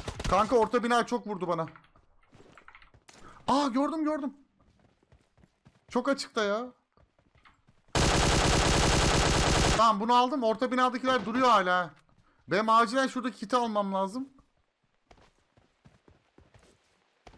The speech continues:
Şuradan çaktırmadan. Ay! Tam üstümde Hasan. Tam. Birisi bana yakın gelsene. Bomba çekiyor. Bomba atacak.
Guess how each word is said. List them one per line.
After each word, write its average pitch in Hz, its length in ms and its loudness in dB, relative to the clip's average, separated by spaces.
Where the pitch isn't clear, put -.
Şuradan 240 380 -2
çaktırmadan. 226 720 -4
Ay! 311 460 2
Tam 254 160 2
üstümde 254 340 0
Hasan. 220 320 2
Tam. 240 260 0
Birisi 220 340 -2
bana 214 160 2
yakın 262 240 0
gelsene. 262 480 -2
Bomba 214 300 0
çekiyor. 247 420 -4
Bomba 220 260 2
atacak. 247 320 -2